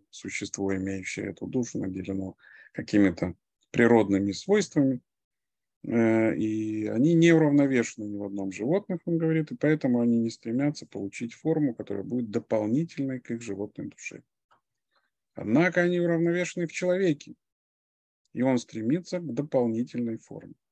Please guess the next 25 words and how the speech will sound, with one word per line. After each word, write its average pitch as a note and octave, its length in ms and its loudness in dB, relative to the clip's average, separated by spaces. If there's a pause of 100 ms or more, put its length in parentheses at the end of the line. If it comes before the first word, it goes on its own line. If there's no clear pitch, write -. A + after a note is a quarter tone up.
(720)
И B2 80 -2
нет F3 240 0
препятствия C#3 640 2
со A2 160 -8
стороны A2+ 360 -2
божественного G#2 580 -6
воздействия, C#3+ 680 -4
оно C3 380 0
изливает. B2 800 2 (120)
Видите, D3+ 360 -8
а - 100 -8
здесь D3 260 -4
как - 220 -10
раз, A#2 280 -2 (800)
э, A2 340 0
изливает. A2+ 640 -4
А G#2+ 80 -8
изли-, G2 240 -8
а G#2 320 -6
изливает A2+ 580 2
это, C3+ 640 0
вот A#2+ 260 -2
это C3 220 -6
самое A2+ 400 2
наше, A2 380 -2